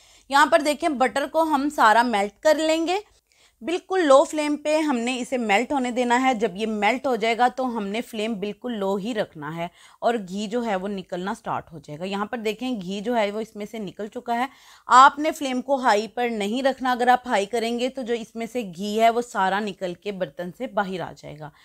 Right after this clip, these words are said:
अब यहाँ पर आप देख सकते हैं कि घी हमारा बिल्कुल बन चुका है। मैं अब थोड़ा सा इसका फ्लेम जो है वो हाई करूँगी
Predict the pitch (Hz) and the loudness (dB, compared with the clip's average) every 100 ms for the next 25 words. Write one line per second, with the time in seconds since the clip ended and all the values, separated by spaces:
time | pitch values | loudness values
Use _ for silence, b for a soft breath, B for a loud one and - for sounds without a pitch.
0 | b b b - 247 285 294 311 302 240 | b b b -6 4 6 6 6 4 4
1 | 247 - 277 - 277 269 285 214 226 233 | 0 -2 -10 -6 -6 -6 -8 -8 -6 -2
2 | 240 220 196 175 196 - 226 233 226 233 | 2 2 2 -2 -8 -8 -4 -4 -4 -4
3 | 233 233 233 220 226 220 240 208 214 240 | -2 0 0 -2 -4 -12 -6 -2 4 4
4 | 262 262 254 247 - 208 196 202 226 202 | 2 -4 -4 -8 -8 -8 -6 -4 -2 -2
5 | 208 220 196 160 214 214 220 214 | -2 0 -2 -2 -6 -6 -6 -6